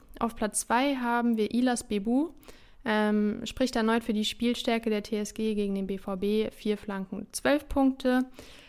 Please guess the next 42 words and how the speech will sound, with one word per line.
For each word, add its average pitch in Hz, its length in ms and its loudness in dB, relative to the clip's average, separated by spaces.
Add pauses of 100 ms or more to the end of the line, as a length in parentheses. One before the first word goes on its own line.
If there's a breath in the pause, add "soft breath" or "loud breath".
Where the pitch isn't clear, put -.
(440 loud breath)
Kingsley 302 380 4
Coman 247 400 8
ist 220 160 0
auf 214 140 -8
Platz - 280 -2
drei, 233 320 2
der 208 180 2
überraschend 214 580 0
in 214 180 0
der 214 140 6
Startelf 226 420 0
stand. 220 280 0
Ich - 180 -4
hoffe, 214 460 0
die 214 100 2
meisten 214 360 2
von 233 200 0
euch 226 200 0
haben 226 120 6
ihn 220 120 6
aufgestellt. 262 640 2
Ich 233 140 -6
habe 233 160 0
ihn 226 80 6
in 220 140 2
einer 214 240 0
Liga 220 200 0
nicht 226 200 -2
aufgestellt. 220 640 -6
Also 202 420 -2 (540 loud breath)
tut 285 180 6
auf 262 120 12
jeden 254 180 12
Fall 247 200 6
ein 226 100 8
bisschen 214 380 4
weh, 214 260 6
aber 202 240 4
dann 196 200 2
wissen 214 240 0
wir 208 100 4
ja, 202 340 2